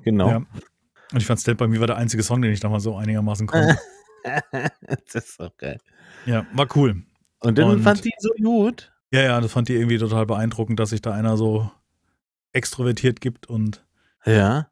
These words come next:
Speaker 2: ist dann irgendwie, ähm, zwei Tage später rief sie an, ob sie mal vorbeikommen könnte. Ich meine Singlebude, „Ja, ja, klar, kannst du vorbeikommen, warte kurz.“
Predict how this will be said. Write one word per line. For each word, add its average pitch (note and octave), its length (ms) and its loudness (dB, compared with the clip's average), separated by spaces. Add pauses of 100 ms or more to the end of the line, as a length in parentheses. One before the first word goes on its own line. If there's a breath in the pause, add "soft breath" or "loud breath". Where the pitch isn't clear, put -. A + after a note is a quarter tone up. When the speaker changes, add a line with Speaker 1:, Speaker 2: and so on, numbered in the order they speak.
Speaker 2:
ist - 160 -6
dann A#2 100 0
irgendwie, A2 400 0
ähm, G#2 320 -4
zwei G#2+ 180 -8
Tage A2 180 -2
später A2 260 -8
rief - 80 -18
sie - 100 -8
an, A2+ 60 -4
ob A2 80 -6
sie A2+ 80 -8
mal G#2 60 -2
vorbeikommen A2 520 -4
könnte. G2+ 320 -4
Ich A#2 140 4
meine A#2+ 240 4
Singlebude, C3 540 2
„Ja, D3 140 6
ja, F#3 100 4
klar, G#3+ 220 4
kannst E3+ 180 2
du F#3 40 2
vorbeikommen, G3+ 340 2
warte G3+ 160 4
kurz.“ E3+ 260 2